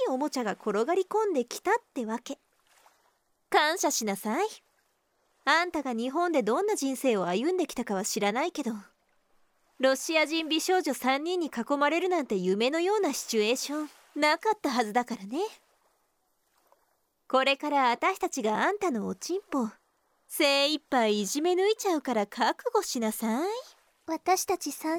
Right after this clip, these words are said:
Speaker 2: 姉妹で、お兄さんのおちんちん気持ちよく勃起してください。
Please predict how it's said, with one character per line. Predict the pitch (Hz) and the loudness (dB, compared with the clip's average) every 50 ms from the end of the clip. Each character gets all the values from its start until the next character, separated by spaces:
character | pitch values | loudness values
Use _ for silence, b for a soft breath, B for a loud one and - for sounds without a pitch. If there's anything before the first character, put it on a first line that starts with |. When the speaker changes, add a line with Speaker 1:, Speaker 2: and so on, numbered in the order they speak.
| - - | -2 -2
Speaker 2:
姉 | 415 403 415 415 403 370 | -2 0 0 0 -2 -2
妹 | |
で、 | - 302 277 277 - _ _ _ _ _ _ _ _ _ _ _ _ _ _ _ _ | -4 -8 -10 -10 -14 _ _ _ _ _ _ _ _ _ _ _ _ _ _ _ _
お | - 330 | -6 -4
兄 | 339 370 415 440 | -2 0 0 0
さ | 415 - 427 403 | 0 0 -2 0
ん | 381 359 | 0 0
の | 330 285 277 | -2 -2 -4
お | 277 | -6
ち | - - 359 381 | -6 -4 -4 -4
ん | 381 | -4
ち | - - 330 294 | -4 -6 -8 -8
ん | 285 | -10
気 | - - - 349 | -10 -8 -4 0
持 | 359 359 370 | 0 0 0
ち | - - 370 | 0 0 -2
よ | 403 440 | -2 -2
く | - - 359 | -2 -2 -4
勃 | - 294 285 - - | -4 -6 -8 -6 -4
起 | - 370 | -2 -2
し | - - | -2 -2
て | - 392 | -4 -4
く | - - | -4 -2
だ | 403 403 415 | -2 -2 -2
さ | - - 440 453 | -2 -2 -4 -4
い。 | 440 - | -4 -6